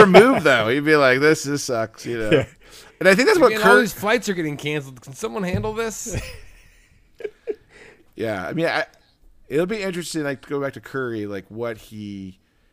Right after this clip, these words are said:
Speaker 1: like, to your earlier question, Michael, like, how long he sticks around, what he does. I think he obviously is a very, like,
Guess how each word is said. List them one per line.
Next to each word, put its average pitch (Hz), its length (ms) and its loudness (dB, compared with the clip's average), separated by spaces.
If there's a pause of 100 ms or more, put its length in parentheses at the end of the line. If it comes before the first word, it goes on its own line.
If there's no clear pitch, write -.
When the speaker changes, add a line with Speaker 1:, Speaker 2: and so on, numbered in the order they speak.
(340)
Speaker 1:
like, 101 140 -16
to 113 120 -18
your 110 220 -8
earlier 107 260 -10
question, 101 320 -14
Michael, 95 280 -12
like, 95 140 -12
how 104 200 -12
long 107 260 -10
he 95 60 -16
sticks - 280 -18
around, 95 420 -14
what 95 160 -14
he 92 120 -16
does. 85 580 -14 (640)
I 98 80 -14
think 107 320 -14
he 101 180 -12
obviously 104 640 -10
is 104 160 -12
a 101 80 -12
very, 92 400 -12
like, 85 380 -16